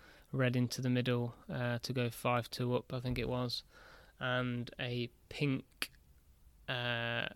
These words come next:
clearing up for a respotted black to go five three up. Um, yeah, it's just, just sort of one of them matches. My sort of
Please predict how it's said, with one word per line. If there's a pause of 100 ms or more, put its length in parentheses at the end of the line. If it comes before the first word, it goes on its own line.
(120)
clearing
up
for
a
respotted
black
to
go
five
three
up. (1120)
Um, (1600)
yeah, (160)
it's
just,
just
sort
of
one
of
them
matches.
My
sort
of